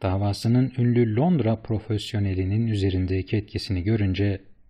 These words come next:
gülümsemeye başladı. "Söylediğiniz şu son şey," dedi Holmes. Çalışan ile hırsızın arasında bir anlaşma olabileceğine dair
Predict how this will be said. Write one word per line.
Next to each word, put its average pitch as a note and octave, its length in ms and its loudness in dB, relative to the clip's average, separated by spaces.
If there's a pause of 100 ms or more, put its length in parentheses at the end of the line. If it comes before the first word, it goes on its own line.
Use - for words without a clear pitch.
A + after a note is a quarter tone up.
gülümsemeye F#2 640 2
başladı. F2+ 420 -4 (960)
"Söylediğiniz F3 800 6
şu C3+ 280 0
son G#2+ 360 2
şey," F2 460 -6 (440)
dedi F2+ 160 0
Holmes. E2 440 -6 (420)
Çalışan A2 540 2
ile F#2+ 240 0
hırsızın A2 460 4
arasında A#2+ 540 4
bir B2 100 6
anlaşma A2+ 500 2
olabileceğine G2 720 0
dair F#2+ 580 0